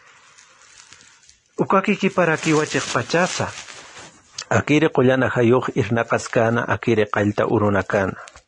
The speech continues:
Hichaja taqi ukana kampeja, haniwa sañ munkti.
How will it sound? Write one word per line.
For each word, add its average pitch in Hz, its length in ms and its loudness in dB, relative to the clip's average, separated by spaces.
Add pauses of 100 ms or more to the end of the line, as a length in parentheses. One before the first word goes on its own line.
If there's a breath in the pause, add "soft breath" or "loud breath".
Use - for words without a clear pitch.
(460 soft breath)
Hichaja 190 600 -4
taqi 226 360 2
ukana 135 300 0
kampeja, 117 640 0
haniwa 135 400 0
sañ 170 260 -2
munkti. 156 720 -2